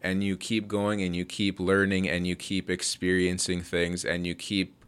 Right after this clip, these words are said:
um, you keep, you keep fucking going, bro. You keep going. I think that's what growth is. I really just think if you keep going with a strong mindset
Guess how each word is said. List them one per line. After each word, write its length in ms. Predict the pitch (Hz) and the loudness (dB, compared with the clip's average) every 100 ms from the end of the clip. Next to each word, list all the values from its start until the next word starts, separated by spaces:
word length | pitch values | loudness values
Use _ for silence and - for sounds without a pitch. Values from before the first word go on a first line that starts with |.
| - - - | -20 -14 -2
um, 400 | 85 85 82 - _ _ _ _ 69 - _ _ - | 0 0 -4 -12 _ _ _ _ -20 -20 _ _ 0
you 160 | 101 | 2
keep, 440 | 101 - 113 - - - _ _ _ - - - - - - _ _ _ _ _ _ _ _ _ | 2 4 4 4 -4 -20 _ _ _ -20 -20 -20 -20 -20 -20 _ _ _ _ _ _ _ _ _
you 100 | 101 | -8
keep 300 | - 127 127 | -4 -4 0
fucking 380 | - 120 - 113 | 0 0 0 -2
going, 380 | 107 127 131 90 | 2 2 2 0
bro. 260 | 82 90 - _ | -2 -2 -6 _
You 140 | 98 | -8
keep 260 | 98 120 117 | -4 0 0
going. 280 | 113 117 80 | 2 2 4
I 160 | 87 | 2
think 280 | 110 131 117 | 0 -2 0
that's 260 | 104 107 - | 2 0 0
what 180 | 98 82 | -4 0
growth 380 | 92 95 87 | 0 0 0
is. 220 | 110 113 90 | 0 2 2
I 100 | 87 | 2
really 360 | 92 110 123 | 2 2 2
just 320 | 120 110 - | 0 -2 -2
think 240 | 110 110 104 | -2 -2 -2
if 180 | 95 107 | -4 -2
you 140 | 113 | -4
keep 320 | - 127 104 | -2 -4 -4
going 340 | 107 104 113 104 | 0 0 2 2
with 160 | 98 | 2
a 80 | 95 | 2
strong 540 | - - 95 98 101 | 0 0 4 4 4
mindset 680 | 95 90 98 95 - 92 90 | 2 0 0 -2 2 4 2